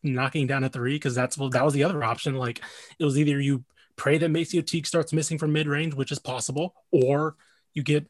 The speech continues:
you know, or you let Jared Butler do what he does and just knock down more threes with Davion Mitchell. Um, yeah, I don't know. This team, <sighs> I do, I wanna st-, I do wanna stick to Baylor now because, like, first men's team to win a title since Texas Western,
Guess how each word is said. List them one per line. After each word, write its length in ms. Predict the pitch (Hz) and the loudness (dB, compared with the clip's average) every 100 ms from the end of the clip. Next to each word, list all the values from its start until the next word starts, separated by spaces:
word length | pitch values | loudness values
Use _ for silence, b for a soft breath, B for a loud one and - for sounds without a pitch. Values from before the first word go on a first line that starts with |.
| - | 0
you 80 | |
know, 160 | 143 123 | 2 2
or 160 | 165 156 | 0 0
you 140 | 151 | 2
let 160 | 147 131 | 0 4
Jared 240 | 156 151 | 4 4
Butler 320 | 147 160 147 | 0 -2 -2
do 160 | 127 147 | 0 2
what 100 | 151 | 2
he 60 | |
does 260 | 165 123 123 | 0 0 0
and 80 | 127 | -2
just 140 | 123 | -2
knock 180 | 135 131 | -2 -2
down 200 | 147 131 | -2 -2
more 160 | 131 123 | -2 -4
threes 340 | 147 139 123 | -4 -4 -4
with 120 | 117 | -8
Davion 360 | 123 127 131 123 | -6 -4 -4 -2
Mitchell. 360 | 160 - 156 - 156 | -4 -4 -14 -8 -4
Um, 320 | 113 117 110 B B B B B B | -4 -4 -6 B B B B B B
yeah, 220 | 135 110 92 b b b | 0 0 -2 b b b
I 80 | 143 | 2
don't 80 | 127 | 2
know. 160 | 104 | 0
This 220 | 107 143 | -2 -2
team, 560 | - - 160 147 143 160 _ _ _ - _ _ _ _ - | -2 0 2 4 2 -2 _ _ _ -20 _ _ _ _ -8
<sighs> 600 | - - - - - _ | -6 -6 -8 -16 -20 _
I 320 | 208 190 165 | -8 0 0
do, 100 | 143 | 2
I 80 | 175 | 4
wanna 160 | 175 175 | 4 4
st-, 180 | - 156 | 2 2
I 40 | |
do 120 | 147 | 4
wanna 120 | 170 | 2
stick 220 | 147 160 - | 2 -2 -4
to 80 | |
Baylor 340 | 117 120 117 113 | -2 0 0 -2
now 180 | 147 151 | -4 -4
because, 540 | 143 - 117 110 117 b b b b b b b b - | -6 -4 -4 -4 -10 b b b b b b b b -4
like, 460 | 127 113 113 - - _ _ _ - | 0 2 0 -2 -12 _ _ _ -20
first 320 | - 147 151 170 | -4 2 2 4
men's 240 | 160 147 | 4 4
team 460 | - 143 135 135 120 | 2 4 4 4 0
to 160 | - | -4
win 260 | 127 127 127 | -2 0 0
a 60 | 120 | 0
title 360 | 131 123 123 | 2 2 0
since 680 | 113 127 117 - - - - | -4 -4 -6 -6 -8 -10 -10
Texas 340 | - 110 117 120 | -2 -2 -2 -4
Western, 500 | 127 123 - 170 | -2 -2 -4 -10